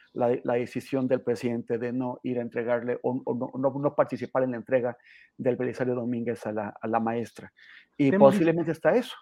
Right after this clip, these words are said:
Speaker 1: en que,
Speaker 2: Sí.
Speaker 1: en que está manteniendo una, una sana distancia con, con Monreal.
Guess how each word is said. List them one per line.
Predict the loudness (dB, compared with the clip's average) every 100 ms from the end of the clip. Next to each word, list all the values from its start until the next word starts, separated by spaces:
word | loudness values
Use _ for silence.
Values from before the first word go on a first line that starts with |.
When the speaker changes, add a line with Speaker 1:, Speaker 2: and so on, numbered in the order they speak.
| _
Speaker 1:
en | -6 -4 -2
que, | -4 -4
Speaker 2:
Sí. | -4
Speaker 1:
en | -6
que | -6 -4
está | -2
manteniendo | 0 0 0 -2 -2 -2
una, | -2 -2
una | -2 -4 -4
sana | 0 0 0
distancia | -2 -4 -6 -6 -8 -10 _ _ -20 -20 _ _
con, | -4 -2 0 -4 -8 _
con | -6 -2 -2
Monreal. | 4 8 8 6